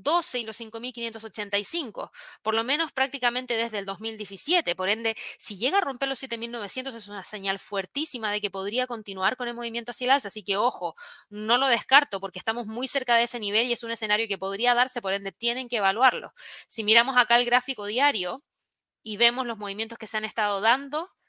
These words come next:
claro que se ve que el precio podría continuar. Ahora mismo, insisto, está operando entre los siete mil ochocientos, siete mil novecientos. Si me voy al gráfico de una hora, en el gráfico de una hora se ve súper clara la lateralidad,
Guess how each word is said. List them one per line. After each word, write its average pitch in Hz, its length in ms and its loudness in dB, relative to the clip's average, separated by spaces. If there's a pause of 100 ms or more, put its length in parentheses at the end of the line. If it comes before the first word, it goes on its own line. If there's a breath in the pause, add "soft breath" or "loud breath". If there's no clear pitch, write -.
(120)
claro 190 240 2
que 247 80 -6
se 254 160 0
ve 254 120 0
que 277 60 -6
el 262 80 -6
precio 262 240 -4
podría 240 340 -2
continuar. 247 400 -4
Ahora 214 220 0
mismo, 240 460 -8 (420)
insisto, 214 640 -2 (160)
está 233 240 4
operando 233 360 0
entre 208 160 -4
los 196 100 -2
siete 208 220 -4
mil 220 100 -4
ochocientos, 214 400 -6
siete 196 160 -6
mil 196 160 -8
novecientos. 277 640 -2
Si 220 80 -4
me 196 80 -8
voy 208 160 -2
al 202 80 4
gráfico 214 360 2
de 196 60 -4
una 190 280 0
hora, 262 380 4 (440 loud breath)
en 202 100 0
el 208 100 4
gráfico 233 380 4
de 214 80 0
una 220 300 0
hora 233 200 4
se 202 200 0
ve 208 280 0
súper 294 480 -4
clara 269 440 4
la 220 160 2
lateralidad, 208 840 2